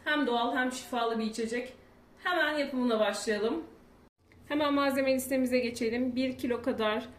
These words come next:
köyden topladığımız kızılcıklar var. Ee, kızılcıklarımızı ayıkladık. Sonrasında yıkadık ve süzdük. Tenceremize aldık. Ee,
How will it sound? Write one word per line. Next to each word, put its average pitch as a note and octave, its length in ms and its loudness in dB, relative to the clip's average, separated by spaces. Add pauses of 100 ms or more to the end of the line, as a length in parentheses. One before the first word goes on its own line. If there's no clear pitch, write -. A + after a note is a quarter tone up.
(240)
köyden A#3 380 2
topladığımız G#3 720 0
kızılcıklar G#3 680 0
var. G3 500 -2 (460)
Ee, F#3+ 460 -2 (180)
kızılcıklarımızı A#3 1080 -4
ayıkladık. A#3 720 -2 (460)
Sonrasında A3+ 640 -2
yıkadık A3 520 -6
ve G#3+ 120 0
süzdük. A#3 800 -6 (240)
Tenceremize G#3+ 580 0
aldık. A#3 640 -2 (600)
Ee, G#3+ 380 -4